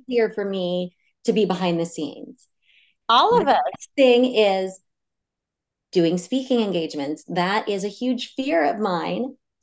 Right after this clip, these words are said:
Speaker 1: but I know that I need to face it because I know I have a story. I know that I did not go through all of this for, for nothing.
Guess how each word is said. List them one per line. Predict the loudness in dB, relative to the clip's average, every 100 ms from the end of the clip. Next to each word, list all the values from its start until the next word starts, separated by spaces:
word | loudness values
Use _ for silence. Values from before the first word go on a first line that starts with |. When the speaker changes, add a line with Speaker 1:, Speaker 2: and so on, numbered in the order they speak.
| _
Speaker 1:
but | -2
I | 0 -2
know | -2 0 0
that | 0 -2
I | -2
need | -2 -2 -2 -4 -4
to | -10 -10 _
face | -2 -2 -4 -8
it | -10 -8
because | -6 -4 -4
I | -2
know | -2 -2 -2 -2
I | -4
have | -6
a | -8
story. | -8 -10 -8 -8 -8 -10 -16 _ _ -2
I | 0
know | 2 0 0
that | 0 -2
I | -4 -4 -2
did | -2
not | -2 -8 -8
go | -6 -6
through | -6 -6
all | -4 -4 -6
of | -6
this | -8 -8 -8
for, | -6 -6 -6 -8 _ _ _ _ _
for | 2
nothing. | 2 2 -2 -8 -10